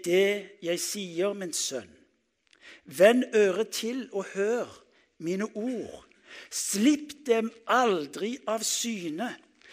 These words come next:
Bevar dem dypt i ditt hjerte.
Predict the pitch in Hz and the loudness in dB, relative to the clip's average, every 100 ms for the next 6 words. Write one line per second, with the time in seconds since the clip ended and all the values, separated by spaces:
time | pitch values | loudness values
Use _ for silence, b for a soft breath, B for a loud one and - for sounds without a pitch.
0 | B B 202 214 156 214 247 277 269 220 | B B 8 8 10 8 10 6 4 2
1 | 202 151 - - 196 277 311 147 - - | 0 -2 -12 -6 2 2 2 -2 -10 -18
2 | - - - 190 170 170 147 - - | -16 -16 -10 -8 -6 -4 -4 -4 -10